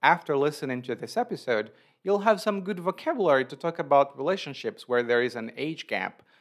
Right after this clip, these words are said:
between the two people who are in that relationship. Specifically, today we are going to listen to a female narrator, uh, whose voice is mine. <laughs> I still haven't found a voiceover artist to help me,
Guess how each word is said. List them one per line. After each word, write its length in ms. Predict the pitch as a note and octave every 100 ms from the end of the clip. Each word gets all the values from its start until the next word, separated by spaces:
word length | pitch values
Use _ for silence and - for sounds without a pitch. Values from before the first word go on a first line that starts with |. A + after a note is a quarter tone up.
| _
between 420 | C3 B2+ C3 C3+
the 100 | B2+
two 160 | B2+ D#3+
people 480 | - C#4 - E3 - _
who 100 | C#3
are 320 | A#2+ A#2+ D3+ -
in 100 | F3
that 240 | F#2+ F#2
relationship. 640 | A2 D3+ G3 C3 - - - _ _ _ - _
Specifically, 760 | - F3+ C#4+ C#4 D3+ A#2+ A2 _
today 240 | - D3 F#3+
we 160 | F3
are 100 | E3+
going 200 | D3 D3
to 100 | C#3+
listen 320 | C#3 C#3+ C#3+ C3
to 300 | C3+ B2+ C3 A2+
a 280 | A2+ A2+
female 420 | A2+ A#3+ G3 C3 A#2+
narrator, 540 | A2 G2+ G#2 F3+ G#3+ _ _ _ -
uh, 340 | G#2+ G2 F#2+
whose 200 | A2+ A#2+
voice 340 | G#2 G#2 G#2 -
is 120 | G2
mine. 400 | G#2 F2+ G#2 D#3+
<laughs> 40 | - - - - - D#4 - C4 B3+ - - A#3+ - B3+ - - - A#3 -
I 120 | C3
still 200 | C3+ F3+
haven't 300 | E3+ D#3+ E3
found 420 | - C#3+ C#3 C#3+
a 180 | A#2+ A#2+
voiceover 720 | A2+ B2+ B2+ A#2+ B2+ A#2+ A#2 -
artist 580 | C3+ D#3 E3+ F#3+ F#3 - _ _ _ _
to 280 | - D3 C#3
help 280 | C3 C3+ B2+
me, 360 | A#2 C3 C3